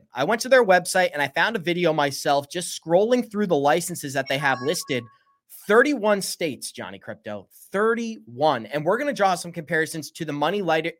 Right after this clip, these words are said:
money licenses that X slash Twitter received, because many of these states overlap. So we can have a pretty interesting conversation here. But Ripple confirm-, confirms the approval in thirty-one U S states for a money transmitter license.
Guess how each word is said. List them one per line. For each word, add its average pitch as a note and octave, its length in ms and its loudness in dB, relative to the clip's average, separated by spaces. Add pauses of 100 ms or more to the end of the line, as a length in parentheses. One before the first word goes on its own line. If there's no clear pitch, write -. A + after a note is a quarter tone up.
money D#3+ 300 -2
licenses D3+ 520 -2
that C#3 220 -2 (120)
X G#3+ 460 -6 (100)
slash D#3+ 440 -6
Twitter C#4 300 -8
received, G#2+ 520 -10 (380)
because E3+ 300 0
many G#3+ 280 0
of G#3 60 -2
these D#3+ 180 -6
states D3+ 300 -4
overlap. D#3 600 0
So E3 120 -4
we F3 100 -4
can G#3 100 -4
have G#3 120 2
a F#3+ 60 -4
pretty G3 240 -4
interesting F3+ 300 -8
conversation D#3+ 580 -4
here. B2 260 -2 (320)
But F3 120 8
Ripple C4+ 220 8
confirm-, G#3+ 580 2
confirms G3 440 0
the F#3 100 -2
approval F#3+ 440 0
in F#3+ 120 -4
thirty-one G3 600 2
U F3 160 2
S D#3 140 4
states D3+ 260 -4
for D#3 160 0
a C3+ 60 -2
money C#3+ 340 -2
transmitter D#3+ 500 -2
license. C3 560 -2